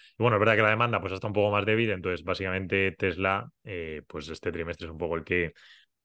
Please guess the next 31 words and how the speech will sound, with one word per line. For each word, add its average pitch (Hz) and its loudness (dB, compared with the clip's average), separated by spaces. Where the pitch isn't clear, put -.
el 104 -6
que 107 2
creo 120 6
que 127 6
el 131 6
mercado 127 4
más 123 2
ha 117 2
tomado 107 -2
conciencia, 104 -4
pero 82 -4
la 85 0
verdad 90 0
es - -6
que - -2
el 92 -2
trimestre 95 -6
pasado 95 -2
ya, 82 -6
ya 82 -6
se 90 -10
mostraba 85 -6
bastante 82 -8
bien 85 -10
lo 90 -8
que 78 -10
estaba 82 -8
ocurriendo 76 -12
en 92 -4
la 82 -4
línea. 82 -12